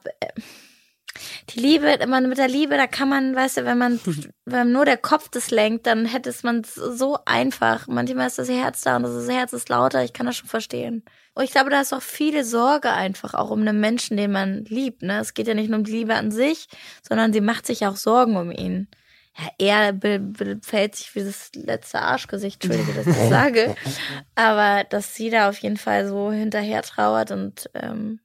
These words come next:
Speaker 1: das eigentlich nicht so wahrhaben will, das kann ich schon verstehen. Oder Felix, wie ist das bei dir, wenn du mal Liebeskummer hattest?
Speaker 2: <laughs> Der Liebeskummer, was ist das?
Speaker 1: Hattest du die,
Speaker 2: Ähm,
Speaker 1: ne?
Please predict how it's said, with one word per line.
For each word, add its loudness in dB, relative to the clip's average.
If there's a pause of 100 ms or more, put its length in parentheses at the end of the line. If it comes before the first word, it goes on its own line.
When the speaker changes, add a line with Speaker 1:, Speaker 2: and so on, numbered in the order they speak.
(140)
Speaker 1:
das -8
eigentlich -2
nicht -4
so -6
wahrhaben 0
will, -4
das -4
kann 0
ich 0
schon -8
verstehen. -12 (1300)
Oder 2
Felix, -4
wie -2
ist -4
das -4
bei -2
dir, 0
wenn 0
du 2
mal 0
Liebeskummer -10 (200)
hattest? 0 (180)
Speaker 2:
<laughs> 4
Der 0
Liebeskummer, -2
was -4
ist -2
das? -12
Speaker 1:
Hattest 0
du 2
die, 2
Speaker 2:
Ähm, 8
Speaker 1:
ne? 6